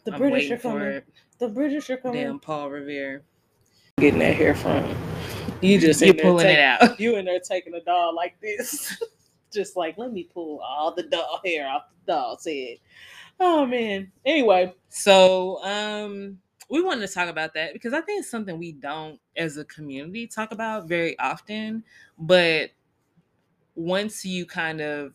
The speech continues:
Speaker 2: recognize it, you can see how so many of us do internalize that.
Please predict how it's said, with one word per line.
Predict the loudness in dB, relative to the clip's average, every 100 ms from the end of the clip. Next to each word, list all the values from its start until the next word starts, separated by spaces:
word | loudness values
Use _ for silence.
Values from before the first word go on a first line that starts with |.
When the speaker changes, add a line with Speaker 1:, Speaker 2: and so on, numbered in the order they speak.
| _
Speaker 2:
recognize | -6 -6 -6 -6 -4 -4 -4
it, | -8 -8
you | -12
can | -12 -14
see | -12 -12 -12
how | -4 -4 -2 -6 -10
so | -8 -2 -2
many | -2 -4 -4
of | -4
us | -4 -4 -6 -12 -12
do | -10 -8 -8 -12 -18 _ _ _ _ _ _ _ -12
internalize | -10 -8 -8 -6 -6 -8 -8
that. | -10 -10 -12